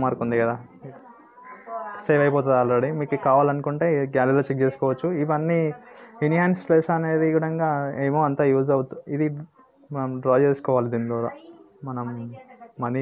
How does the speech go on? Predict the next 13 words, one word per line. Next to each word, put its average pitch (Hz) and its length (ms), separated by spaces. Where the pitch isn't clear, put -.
చేసి 131 260
purchase 131 340
చేసుకోవాలి 120 420
ఇది. 127 120
ఇంకా 127 120
videos 139 420
అనేది 135 300
ఇవన్నీ 127 340
అంత 131 140
performance 143 480
బాగాలేదు 127 280
వీటిది. 120 280
ఇంకా 139 140